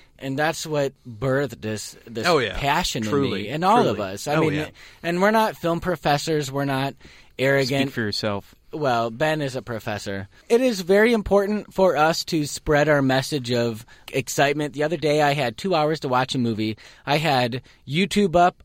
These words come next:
Speaker 1: on one window for trailers. I had Rotten Tomatoes up on another window for community and professional reviews. And then I had my Netflix window up. And I got so nerdy, wrapped up, geeky in my own mind. I, I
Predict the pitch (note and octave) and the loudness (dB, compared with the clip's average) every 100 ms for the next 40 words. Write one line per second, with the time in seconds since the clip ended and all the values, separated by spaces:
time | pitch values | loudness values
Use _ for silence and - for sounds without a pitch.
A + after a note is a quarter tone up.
0 | - C#3+ C#3 C#3 D#3+ E3 D#3+ D#3 D#3 E3 | -2 0 2 2 2 2 2 4 2 0
1 | C3+ E3+ C#3+ C#3+ C3+ C3+ - - - - | -6 -2 0 2 2 0 -6 -20 -12 -4
2 | D3+ D#3 C3 B2+ B2+ - C#3+ D3 C#3+ D#3 | -2 2 2 2 -2 -6 -2 0 0 -4
3 | D#3 C#3 C#3 C#3 C#3 C3 D3 B2 A#2 C#3 | -4 -2 0 0 0 0 2 0 2 2
4 | C#3 C3 C3+ B2+ C3 - A2+ G2+ D3+ C#3+ | 2 2 2 2 0 -2 -4 0 2 2
5 | C#3 B2+ B2+ B2+ B2 A#2+ A2+ A2+ - C3+ | 2 2 2 0 0 0 0 -2 -2 -4
6 | C3+ B2 D3+ A#2 G#2+ A2+ A2 A2 A2 - | -2 -2 -2 -4 -2 -2 -2 -2 -8 -20
7 | - - C#3 D3 D3 D3 D#3 D3 E3 F3 | -20 -8 -2 0 2 0 0 -2 0 0
8 | F#3 F3+ E3 C#3 C#3+ A#2+ A2 G#2+ G2+ - | 0 0 -2 -4 -2 0 0 0 -2 -6
9 | - - D#3+ D#3 D#3 - E3+ F#3+ F3+ F#3 | -20 -8 -2 -2 -2 -2 0 2 2 0
10 | - - E3+ E3 D#3 D3+ D#3+ F3+ F3+ - | -2 -4 -2 0 0 0 2 0 -2 -6
11 | _ C3 D3 D#3+ D#3 D3+ C#3+ C3 D3 D3 | _ 0 2 2 0 0 -2 -4 -2 -2
12 | F3 F3+ F#3 C#3+ C3+ B2+ C3 C#3 B2+ A#2+ | -2 -6 -4 -2 0 2 2 2 2 2
13 | B2 B2+ C#3+ - - _ - D#3 D3 - | 0 0 -4 -8 -20 _ -2 -2 -2 -4
14 | C#3 C#3 | 0 0